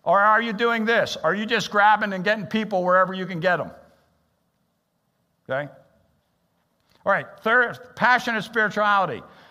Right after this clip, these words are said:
Is the spiritual life of the members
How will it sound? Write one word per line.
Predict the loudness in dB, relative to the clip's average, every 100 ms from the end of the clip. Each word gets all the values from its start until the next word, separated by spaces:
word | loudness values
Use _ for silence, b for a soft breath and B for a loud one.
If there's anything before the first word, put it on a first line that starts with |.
| b b b b b _ _ _ -8
Is | -4 -4
the | -4
spiritual | -6 -2 0 0 0 0
life | 2 0 -2
of | -4
the | -4
members | 0 0 2 0 -2 -4 -8